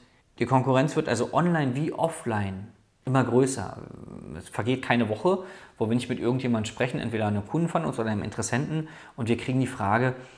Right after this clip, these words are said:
„Lohnt sich ein Online-Programm noch?“ Ja. Und dann sagen wir, „Na ja“, also ich bin dann sehr pragmatisch, wenn es das richtige Wort dafür ist. Ich komme ja aus Berlin und da reden wir meistens so, wie uns der <laughs> Schnabel gewachsen ist.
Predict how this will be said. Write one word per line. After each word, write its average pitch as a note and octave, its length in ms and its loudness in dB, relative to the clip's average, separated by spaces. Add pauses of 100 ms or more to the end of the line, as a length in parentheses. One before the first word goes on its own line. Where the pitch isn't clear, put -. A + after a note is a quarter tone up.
(260)
„Lohnt C3+ 280 4
sich C#3 140 -2
ein C#3+ 60 0
Online-Programm C3+ 640 2
noch?“ - 240 -10 (320)
Ja. G2+ 300 -6 (380)
Und - 20 -14
dann G2+ 100 -2
sagen G#2 140 2
wir, G#2 80 2
„Na A2 100 6
ja“, D3 180 6 (300)
also - 160 -10
ich - 80 -20
bin C3 100 0
dann A#2+ 300 2
sehr G#2+ 240 2
pragmatisch, A#2 760 0 (400)
wenn A2 140 -2
es G2+ 100 -2
das G#2+ 160 -6
richtige G2+ 300 -6
Wort G#2+ 160 -2
dafür - 220 -4
ist. - 180 -8 (400)
Ich - 40 -20
komme C#3+ 200 6
ja B2 40 4
aus - 120 -2
Berlin F#3+ 440 2
und A2+ 240 -6
da A2 100 4
reden A#2+ 220 2
wir A#2 80 2
meistens A2 380 0
so, A2 140 0
wie G#2+ 40 0
uns G#2+ 140 -6
der G#2 320 0 (120)
<laughs> - 100 -6
Schnabel A2+ 280 0
gewachsen A#2 300 0
ist. C3+ 140 -10